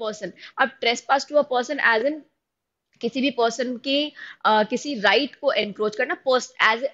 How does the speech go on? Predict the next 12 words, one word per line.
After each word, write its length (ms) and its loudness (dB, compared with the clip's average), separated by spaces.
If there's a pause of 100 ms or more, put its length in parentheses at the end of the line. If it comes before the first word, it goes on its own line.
as 160 2
in, 140 -4 (320)
अ, 300 2
उसकी, 260 -2 (160)
अ, 400 6
ऐसा 240 0
राइट 260 2
जो 100 -8
उसके 460 -8
बॉडी 420 0
से, 120 -4
अ, 380 4